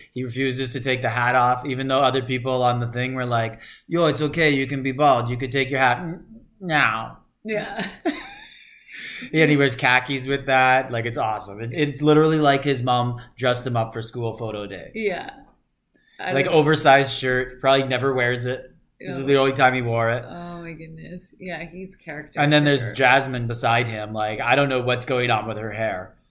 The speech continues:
Speaker 2: She looks like Cher.
Speaker 1: Yeah.
Speaker 2: Yeah.
Speaker 1: I, I just don't know. Is it a wig?
Speaker 2: I think it's a wig. It doesn't
Speaker 1: Yeah.
Speaker 2: look like her real hair because she had extensions in the episodes, so in the season,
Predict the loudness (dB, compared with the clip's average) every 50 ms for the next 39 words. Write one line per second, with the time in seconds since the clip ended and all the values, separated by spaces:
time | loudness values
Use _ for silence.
0 | _ _ _ -18 -12 -8 -8 -8 -8 -6 -10 -10 -10 -8 -8 -6 -6 -6 -6 -8
1 | -8 -12 -12 -2 4 6 6 6 6 4 0 -6 -10 -18 _ _ _ _ _ _
2 | _ _ _ _ _ _ _ _ _ _ 2 4 6 6 8 6 6 6 4 0
3 | -2 0 0 2 4 4 4 4 2 0 -2 -4 -4 -2 0 0 0 0 0 -2
4 | -8 -8 -8 -10 -10 -10 -10 -10 -8 -8 -8 -8 -8 -8 -6 -4 -2 -2 -2 -4
5 | -6 -8 -12 -14 -14 -12 -12 -10 -10 -10 -10 -10 -10 -10 -12 -12 -12 -14 -14 -14
6 | -12 -10 -10 -12 -12 -14 -14 -16 -16 -14 -16 -14 -14 -14 -14 -14 -14 -14 -16 -16
7 | -18 _ _ -12 -10 -10 -10 -10 -12 -14 -12 -12 -12 -10 -12 -12 -14 -16 -18 -18
8 | -16 -16 -14 -12 -12 -12 -12 -14 -16 -16 -16 -16 -16 -16 -16 -16 -16 -16 -16